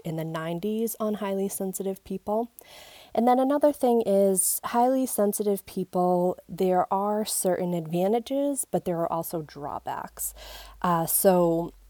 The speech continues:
what we're gonna do is talk about some of the ways that you can ground yourself as a highly sensitive person.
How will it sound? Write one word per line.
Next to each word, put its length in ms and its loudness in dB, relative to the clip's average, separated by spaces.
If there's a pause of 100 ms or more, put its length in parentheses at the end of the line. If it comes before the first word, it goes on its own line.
what 220 2
we're 80 0
gonna 220 4
do 240 0
is 100 -2
talk 320 -8
about 540 -4
some 420 -4
of 460 -6
the 760 -4
ways 360 2
that 180 -2
you 100 -2
can 160 -12
ground 300 -4
yourself 360 -6
as 120 -6
a 40 -4
highly 380 -4
sensitive 500 -8
person. 600 -8